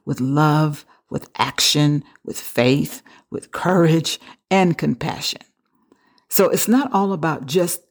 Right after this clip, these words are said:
us taking care of ourselves and just propping ourselves up. It's also about extending kindness and service to others in need and hurting around you. They're there. There are people around you right now smiling,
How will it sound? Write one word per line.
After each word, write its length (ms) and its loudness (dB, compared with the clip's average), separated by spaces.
us 200 0
taking 380 -2
care 220 0
of 100 0
ourselves 600 0
and 100 0
just 300 -4
propping 400 -2
ourselves 600 0
up. 220 -4
It's 160 0
also 320 2
about 220 -2
extending 640 -2
kindness 800 -2
and 160 2
service 460 0
to 180 -8
others 380 0
in 280 0
need 460 0
and 260 -2
hurting 420 2
around 420 2
you. 280 -8
They're 140 4
there. 340 0
There 100 -4
are 20 -2
people 300 0
around 300 2
you 60 -4
right 220 -2
now 160 0
smiling, 920 2